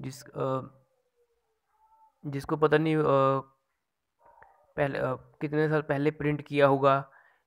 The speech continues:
लेकिन, अ, जैसे आपको पता है कि जैसे, अ, जैसे नागराज हो गया, ध्रुव हो गया, डोगा हो गया, जैसे हमने इनकी first डाइजेस्ट देखी हुई है, लेकिन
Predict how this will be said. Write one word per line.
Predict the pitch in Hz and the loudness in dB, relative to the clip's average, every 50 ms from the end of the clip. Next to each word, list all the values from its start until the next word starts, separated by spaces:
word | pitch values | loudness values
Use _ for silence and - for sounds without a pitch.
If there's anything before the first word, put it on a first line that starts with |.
| _ - | _ -4
लेकिन, | 139 139 139 143 156 156 151 156 | -2 -2 -2 0 -2 0 2 2
अ, | 156 151 147 - - | 2 0 -2 -6 -10
जैसे | 156 143 143 151 165 | -8 -6 -4 -2 -2
आपको | 151 156 - 147 | -2 -2 -4 0
पता | - 151 147 151 143 | 0 0 4 6 6
है | 139 139 139 139 139 135 135 | 6 6 4 2 2 0 -2
कि | 139 143 139 | -2 -4 -4
जैसे, | 139 135 - 147 147 | -4 -4 -4 -4 -4
अ, | - - | -2 -2
जैसे | 135 131 131 131 127 131 131 - 151 | -2 -2 -2 -2 -4 -6 -6 -4 0
नागराज | 143 131 120 120 123 127 131 139 | 2 4 4 4 4 2 2 0
हो | 139 131 | 0 -2
गया, | 131 131 131 | -2 -4 -4
ध्रुव | 123 131 123 127 131 | -4 -6 -8 -8 -6
हो | 135 135 127 | -6 -6 -6
गया, | 127 127 123 123 120 123 127 - _ _ _ _ - - _ _ _ 135 | -4 -4 -2 0 0 -2 -2 -8 _ _ _ _ -20 -20 _ _ _ -4
डोगा | 127 131 127 123 135 135 | -2 0 0 2 4 4
हो | 139 139 143 | 6 4 4
गया, | 135 127 127 127 127 131 131 123 - - - - - _ _ _ _ _ _ _ _ _ _ _ - | 2 0 2 4 4 4 2 -2 -8 -16 -20 -20 -20 _ _ _ _ _ _ _ _ _ _ _ -8
जैसे | 135 127 139 143 | -4 -2 0 0
हमने | 143 139 139 143 | 0 0 0 0
इनकी | 143 139 139 - 151 147 147 | -2 -2 -4 -4 -4 -4 -4
first | 151 - 147 147 143 - - | 0 0 0 0 0 -2 -4
डाइजेस्ट | 135 135 135 135 139 - - | -4 -2 -2 -2 -4 -6 -8
देखी | 131 123 123 - 156 | -10 -10 -8 -6 -2
हुई | 151 151 147 139 135 | 0 0 0 0 -2
है, | 131 | -4
लेकिन | 127 135 143 151 151 151 - - | -4 -4 -4 -4 -4 -6 -8 -14